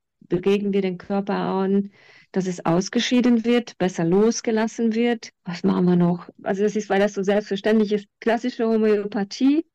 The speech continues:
das ist Akupunktur, das läuft immer so nebenher, von alleine. Also akute Erkrankungen behandeln wir damit.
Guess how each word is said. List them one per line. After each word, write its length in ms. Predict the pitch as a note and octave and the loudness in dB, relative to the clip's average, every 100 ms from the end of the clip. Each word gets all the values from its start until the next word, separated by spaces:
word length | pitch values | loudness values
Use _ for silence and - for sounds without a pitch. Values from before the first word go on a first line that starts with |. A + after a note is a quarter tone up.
| _ _ | _ _
das 260 | G3+ G3+ | -10 -8
ist 260 | G#3 G3+ _ _ | -10 -10 _ _
Akupunktur, 800 | G3+ G3+ - G3 F#3+ A#3 A#3 A#3 - _ | -4 -2 0 0 0 2 2 0 -4 _
das 240 | F#3+ G#3 | -2 -2
läuft 320 | G#3+ A3 A3 - | 0 0 0 -4
immer 300 | G#3+ G#3 G3+ | -6 -4 -2
so 100 | G3 | 0
nebenher, 680 | G3 G3 G3 A3 B3+ D4+ E4+ - _ _ | 2 0 2 2 2 0 -2 -8 _ _
von 160 | G#3 | 0
alleine. 580 | G3 F#3 G3+ A#3 B3+ B3+ | 2 2 2 2 0 0
Also 520 | G3 F3+ F#3 F3+ F3+ - | -4 -4 -4 -4 -6 -6
akute 360 | G3 A3 G#3+ | -4 -2 -2
Erkrankungen 640 | G3+ G3+ G3+ G3+ G3+ G3 F#3+ | -2 -2 0 2 4 2 2
behandeln 520 | F#3+ G3+ G#3+ G#3+ G#3 | -2 0 2 2 2
wir 100 | G#3 | 0
damit. 440 | G#3 G#3 G#3+ - | 0 0 -2 -8